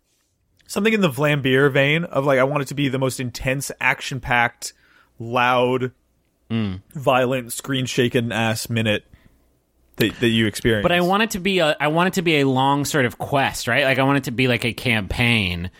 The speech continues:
Speaker 2: that you measure how far you've got. Like, "Oh, have you gotten to the Fire Lord's pyramid yet?" Like, "No, damn it. D-, Jimmy said he got to the Fire Lord's pyramid.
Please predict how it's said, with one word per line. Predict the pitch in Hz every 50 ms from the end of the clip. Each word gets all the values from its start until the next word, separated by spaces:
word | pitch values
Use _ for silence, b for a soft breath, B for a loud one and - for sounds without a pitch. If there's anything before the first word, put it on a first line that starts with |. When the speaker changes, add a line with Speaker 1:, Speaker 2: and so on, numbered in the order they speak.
| b b b b -
Speaker 2:
that | 110 127 120 113 110 104 104 - -
you | - 135 127 127 123
measure | 117 127 131 127 131 131 135 135
how | 110 117 117 113
far | - - 127 123 123 123
you've | 120 117 110
got. | 135 -
Like, | 127 131 123 123
"Oh, | 151 151
have | 156 156
you | 165
gotten | 196 196 180
to | 135 151
the | 151
Fire | 131 - - 175 175 175 180 180 165
Lord's | 165 170 175 175 170 - - -
pyramid | - - 185 180 196 202 202 214 214 208 196
yet?" | 220 233 240 254 240 - -
Like, | 113 113 - -
"No, | 151 185 196 185 165 143 117 - -
damn | - 226 247 240 208
it. | 151 - - - - _ _ _ _ _ _ _ _ _ _ _ _ _ _ _ _ - -
D-, | - 208
Jimmy | 170 123 151 240 277 294 247
said | - - 240 208
he | 165
got | 226 208 -
to | 214
the | 196 185
Fire | - - 214 214 214
Lord's | 214 220 220 - -
pyramid. | - - - 247 294 320 302 214 156 117 98 87 82